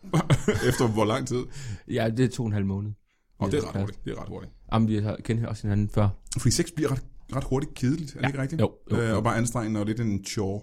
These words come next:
Speaker 1: man skal igennem.
Speaker 2: Ja, der er ingen tvivl om, det er, det er fysisk hårdt.
Speaker 1: Ja.
Speaker 2: Altså, det, det er det, der er mange, der glemmer. Jeg synes virkelig, det er, det er en fysisk strabas,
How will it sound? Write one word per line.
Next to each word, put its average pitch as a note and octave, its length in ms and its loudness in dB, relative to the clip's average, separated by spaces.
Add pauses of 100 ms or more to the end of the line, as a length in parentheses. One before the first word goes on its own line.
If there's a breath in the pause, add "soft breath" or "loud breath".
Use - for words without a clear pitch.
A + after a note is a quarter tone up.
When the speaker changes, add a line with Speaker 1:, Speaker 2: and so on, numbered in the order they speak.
(100)
Speaker 1:
man A#2 80 -2
skal F#2+ 160 -4
igennem. G2 240 -4 (280)
Speaker 2:
Ja, C#3+ 140 6 (200)
der C3 60 2
er C3+ 40 4
ingen C#3+ 100 4
tvivl D#3 140 6
om, C#3 80 4
det C#3+ 100 6
er, C#3 40 6 (240)
det C#3 60 6
er C3 40 6
fysisk B2 320 0
hårdt. G#2 280 -2 (180)
Speaker 1:
Ja. A2 80 0 (160)
Speaker 2:
Altså, A2 180 0
det, A#2 280 2
det B2 80 2
er A#2 40 2
det, C3+ 140 -2
der C#3+ 60 0
er B2+ 40 -2
mange, B2 220 -2
der C3 60 -2
glemmer. A2+ 340 0 (100)
Jeg G#2+ 100 -4
synes A#2 220 -8
virkelig, B2+ 200 2
det G#2+ 140 2
er, F#2+ 100 0
det G2+ 200 -4
er G2 40 0
en F#2+ 100 -2
fysisk G2+ 420 0
strabas, - 560 -4